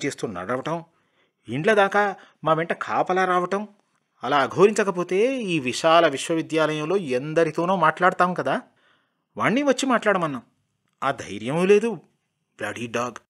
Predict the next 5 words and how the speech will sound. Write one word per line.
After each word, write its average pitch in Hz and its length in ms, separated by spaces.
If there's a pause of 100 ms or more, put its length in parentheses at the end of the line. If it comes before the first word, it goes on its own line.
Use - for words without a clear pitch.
(580)
వాంతో 147 480
నువ్వెట్లా 185 420
మాట్లాడగలుగుతున్నావు 196 920
బాబు? 170 380 (320)
ఛ, - 220